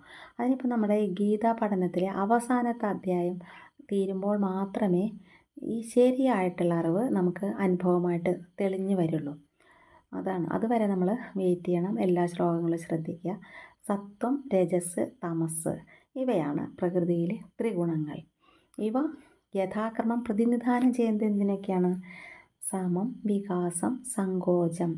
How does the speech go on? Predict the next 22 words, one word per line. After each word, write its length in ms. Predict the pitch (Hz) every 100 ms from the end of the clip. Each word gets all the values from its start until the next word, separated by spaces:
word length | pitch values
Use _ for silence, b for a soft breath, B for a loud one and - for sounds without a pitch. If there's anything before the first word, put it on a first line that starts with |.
| 180
എന്നീ 220 | 196 226
മൂന്ന് 440 | 214 220 226 247 254
നിലകളെയാണ് 680 | 185 175 170 180 190 170 202 254 B B B B
ഇത് 160 | 196 220 285
പ്രതിനിധാനം 680 | 226 190 175 165 170 160 160
ചെയ്യുന്നത്. 440 | 160 160 156 151 156 - b b b -
ഈ 100 | 285
മൂന്ന് 480 | 262 233 233 247 262
ഗുണങ്ങളും 480 | 247 190 175 175 185
സത്വം, 380 | - 208 - 233
രജസ്, 360 | 233 202 202 208
തമസ് 380 | 208 196 185 196
നമ്മളുടെ 360 | 196 196 196 208
പ്രകൃതിയിൽ 520 | 202 202 196 185 190 240
അത്യന്താപേക്ഷിതം 840 | 254 247 247 254 247 254 247 233
തന്നെയാണ്. 320 | 226 202 196 190
അതില്ലാതെ 480 | 208 233 226 214
ഈ 40 | 208
പ്രകൃതിയൊന്നും 560 | 214 196 196 208 202
നിലനിൽക്കില്ല. 600 | 202 185 185 185 - 170 170 - _ B B B B
പക്ഷേ 360 | - 160 - 175 -
ഇതിനൊക്കെ, 480 | 196 214 247 254